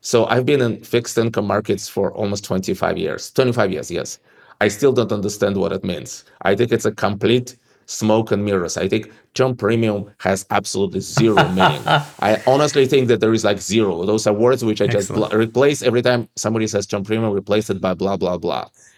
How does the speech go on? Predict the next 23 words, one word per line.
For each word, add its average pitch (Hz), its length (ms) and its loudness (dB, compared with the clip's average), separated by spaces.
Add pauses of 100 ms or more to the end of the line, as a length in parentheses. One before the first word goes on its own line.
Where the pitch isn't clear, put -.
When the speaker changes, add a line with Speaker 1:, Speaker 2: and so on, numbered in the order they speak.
(120)
Speaker 1:
Because 120 320 2 (260)
term 156 200 2
premium 127 580 0 (500)
adds 123 260 2
absolutely 127 440 2
no 117 200 4
value 107 340 2
to 95 100 -4
the 95 80 0
discussion, 95 600 -4
because 87 360 -4
everything 123 720 0 (320)
can 110 160 2
be 104 120 2
derived. 98 460 0
You 95 140 -2
have 98 100 0
a 92 80 -2
bond 113 320 0
price, 117 460 0
yield, 120 500 0 (200)
swap 117 360 0
spread. 110 480 0